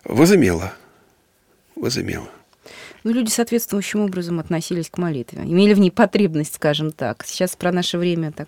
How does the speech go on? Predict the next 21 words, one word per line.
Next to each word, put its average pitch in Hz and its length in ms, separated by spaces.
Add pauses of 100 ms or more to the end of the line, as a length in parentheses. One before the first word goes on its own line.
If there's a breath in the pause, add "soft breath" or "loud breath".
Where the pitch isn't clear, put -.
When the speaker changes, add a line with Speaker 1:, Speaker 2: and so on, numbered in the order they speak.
(180)
Speaker 2:
такого 180 300
уже, 175 160
наверное, 170 360
и - 20
не 185 100
скажешь. 139 480 (400 loud breath)
А, 180 260 (540)
что - 240
касается 233 920
советов 240 560
преподобного 190 600
Сергия 175 640
князю 185 540
Дмитрию 185 640
по 170 140
поводу 175 640 (420 loud breath)
взаимоотношений 214 800
с - 100
Ордой, 175 540 (420 loud breath)
а, 170 380
как 277 320